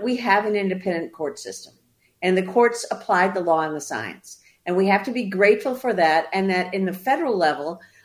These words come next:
um, that ended up with a federal court and the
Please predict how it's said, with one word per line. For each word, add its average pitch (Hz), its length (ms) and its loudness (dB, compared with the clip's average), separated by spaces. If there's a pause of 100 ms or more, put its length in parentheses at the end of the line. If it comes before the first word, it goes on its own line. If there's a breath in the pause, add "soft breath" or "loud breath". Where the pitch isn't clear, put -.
(140 soft breath)
um, 180 300 0
that 196 280 4
ended 240 260 0
up 233 200 0
with 208 260 0
a 202 360 -2 (100)
federal 220 260 4
court - 400 0
and 208 240 0
the 214 380 -6